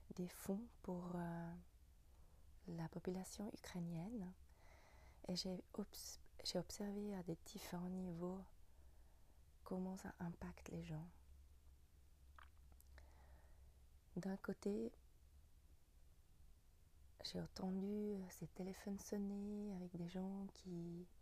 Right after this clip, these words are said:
qui faisaient les promesses de dons. C'était incroyable, de sept heures du matin jusqu'au soir, ça n'arrêtait pas.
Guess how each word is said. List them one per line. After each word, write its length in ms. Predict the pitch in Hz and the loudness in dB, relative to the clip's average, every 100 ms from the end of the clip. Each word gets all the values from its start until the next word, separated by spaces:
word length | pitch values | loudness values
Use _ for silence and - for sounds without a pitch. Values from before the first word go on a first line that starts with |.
| - - - - - - | -14 -14 -14 -14 -16 -6
qui 100 | 190 | -2
faisaient 200 | 196 196 | 2 4
les 140 | 190 | 4
promesses 520 | - - 190 185 - - | 2 6 6 6 0 2
de 80 | 180 | 2
dons. 340 | 165 165 196 240 - - - | 4 4 2 -4 -12 -14 -10
C'était 360 | - - - - | -8 -6 -4 0
incroyable, 600 | 185 - 180 185 202 220 | -2 0 0 0 0 -2
de 100 | 175 | -2
sept 340 | - 180 - | -4 -4 -2
heures 120 | 170 | -2
du 100 | 175 | 0
matin 400 | 175 170 - 175 180 | 0 -2 -2 -4 -4
jusqu'au 260 | - - 170 | -6 -6 -6
soir, 260 | - 180 196 - | -2 -2 -2 -4
ça 80 | 175 | 0
n'arrêtait 600 | 175 180 175 170 - 175 | 2 2 2 -2 -6 -2
pas. 200 | 170 | -2